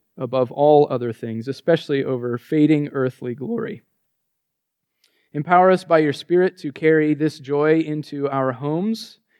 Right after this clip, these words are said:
Let us as fathers lead our families in joyful singing. Let us listen to the praises of our children's voices and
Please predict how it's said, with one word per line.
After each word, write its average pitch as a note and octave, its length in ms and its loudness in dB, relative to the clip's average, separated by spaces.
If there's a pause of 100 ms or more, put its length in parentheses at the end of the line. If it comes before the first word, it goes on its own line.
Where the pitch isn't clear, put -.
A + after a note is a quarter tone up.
(120)
Let D#3+ 180 2
us F3 240 2
as C#3+ 180 -6
fathers D#3 680 0
lead D#3 380 0
our C3 180 -2
families C#3+ 540 -8
in B2+ 160 -12
joyful B2+ 380 -10
singing. D#3+ 460 -6 (1500)
Let D3 280 2
us C#3+ 520 2 (580)
listen F3+ 360 4
to D#3 80 -10
the C3+ 140 -4 (260)
praises D3 480 4
of B2+ 120 -4
our B2 140 2
children's D#3+ 520 0
voices D3 800 -2
and B2 340 -12